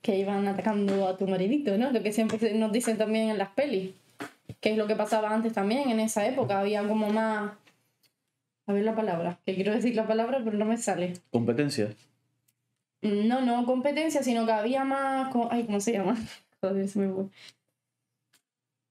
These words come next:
Speaker 1: Había más juego, ¿no? A la hora de, por ejemplo, para poner los cuernos a tu pareja.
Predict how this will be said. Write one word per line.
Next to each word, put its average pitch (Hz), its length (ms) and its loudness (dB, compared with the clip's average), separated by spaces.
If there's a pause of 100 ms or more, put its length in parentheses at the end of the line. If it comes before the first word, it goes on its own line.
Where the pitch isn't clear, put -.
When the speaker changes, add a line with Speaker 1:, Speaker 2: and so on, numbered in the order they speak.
(640)
Speaker 1:
Había 240 360 2
más 320 360 0
juego, 226 380 0
¿no? 247 140 0
A 214 100 -2
la 185 160 2
hora 214 160 2
de, 208 120 -2
por 202 120 -2
ejemplo, 202 600 0
para 185 180 0
poner 185 260 0
los 220 180 0
cuernos 214 320 0
a 196 40 -2
tu 196 100 0
pareja. 226 380 -2